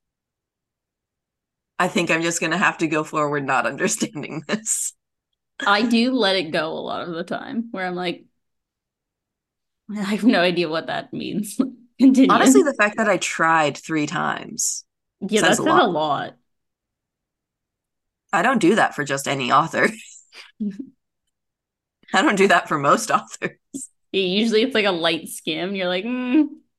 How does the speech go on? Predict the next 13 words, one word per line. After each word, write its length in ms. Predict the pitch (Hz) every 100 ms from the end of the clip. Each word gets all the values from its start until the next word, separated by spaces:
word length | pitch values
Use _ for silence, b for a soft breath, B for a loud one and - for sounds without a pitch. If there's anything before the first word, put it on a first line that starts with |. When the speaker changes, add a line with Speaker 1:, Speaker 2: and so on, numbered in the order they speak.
| _ - _ _ -
Speaker 2:
oh 80 | 381
Speaker 1:
Like, 80 | 370
Speaker 2:
well." 80 |
Speaker 1:
"Eh, 480 | 311 392 381 381 349
if 60 | 359
it's, 180 | 392 370
if 240 | 330 349
it's 140 | 392 381
important, 600 | 349 320 - 233 180 185
it'll 180 | 180 180
make 220 | 170 170
sense 280 | 180 - 170
later." 540 | 160 147 143 143 165